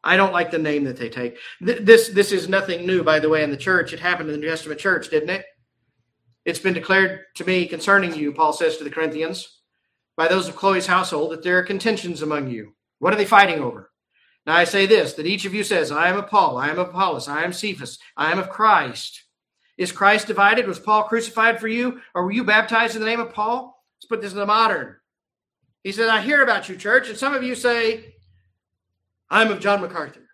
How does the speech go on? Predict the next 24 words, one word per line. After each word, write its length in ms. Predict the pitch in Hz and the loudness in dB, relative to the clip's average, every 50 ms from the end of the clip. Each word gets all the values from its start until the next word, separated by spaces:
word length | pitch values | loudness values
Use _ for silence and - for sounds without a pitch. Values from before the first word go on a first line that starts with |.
| _ _ _ _ _ _ _ _ _ _ _ _ _ _ _ _ _ _ - 156 | _ _ _ _ _ _ _ _ _ _ _ _ _ _ _ _ _ _ -20 -16
And 100 | 160 147 | -16 -4
some 180 | 143 254 269 262 | 2 2 4 4
of 120 | - 214 | 4 4
you 80 | 233 214 | 2 0
say, 400 | - 208 190 180 165 151 143 151 - | -2 -2 0 0 0 -2 -2 -2 2
'I'm 180 | 202 240 240 220 | 4 4 4 4
of 80 | 196 | 2
R 140 | 202 202 185 | 0 0 -2
C 140 | - 180 180 | -4 -8 -16
Sproul.' 460 | - - 170 156 135 - - _ _ _ _ _ _ _ _ _ _ _ _ _ _ _ _ _ | -10 -8 -8 -8 -8 -10 -16 _ _ _ _ _ _ _ _ _ _ _ _ _ _ _ _ _
And 500 | 175 175 180 180 180 175 170 165 165 156 | -4 -2 0 0 0 0 0 -2 -4 -4
some 140 | - 233 254 | -4 -2 -2
of 100 | 262 247 | -2 -2
you 120 | 240 240 | -2 -4
say, 720 | 226 233 220 214 208 202 196 190 185 180 175 170 160 - _ _ _ _ - | -4 -2 0 2 2 2 0 -2 -4 -6 -8 -12 -16 -20 _ _ _ _ 2
'I'm 200 | 208 226 233 233 | 4 4 4 4
of 80 | 190 | 0
Justin 260 | 180 214 - - 175 147 | -4 -4 -6 -6 -10 -16
Peterson.'" 480 | 165 170 143 135 - - 139 139 _ _ _ _ _ _ _ _ _ _ _ _ _ _ | -16 -16 -16 -16 -18 -20 -20 -20 _ _ _ _ _ _ _ _ _ _ _ _ _ _
And 140 | 165 185 196 | -6 -6 -4
you, 120 | 202 196 | -4 -6
you, 220 | 196 190 190 180 185 | -6 -8 -10 -10 -10
you 180 | 190 185 175 160 | -10 -10 -14 -12
draw 500 | 139 160 208 226 226 226 226 226 226 | -4 2 4 6 6 6 4 2 -2